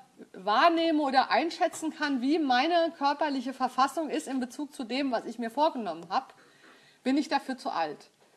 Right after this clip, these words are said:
Man kann es also nicht auch an ganz banalen, viel banaleren Beispielen sagen. Ich hab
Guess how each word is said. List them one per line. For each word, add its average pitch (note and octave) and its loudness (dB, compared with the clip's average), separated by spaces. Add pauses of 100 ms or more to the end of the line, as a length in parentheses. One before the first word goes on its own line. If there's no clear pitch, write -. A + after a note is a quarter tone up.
(160)
Man G3+ -4
kann C4 6
es B3+ -2
also B3+ 0
nicht B3 0
auch G#3+ 4
an G#3 -2
ganz C4+ 0
banalen, A#3+ 4
viel C4 -6
banaleren A3 4
Beispielen F3+ 0
sagen. D#3+ -8
Ich - -10
hab B3+ 2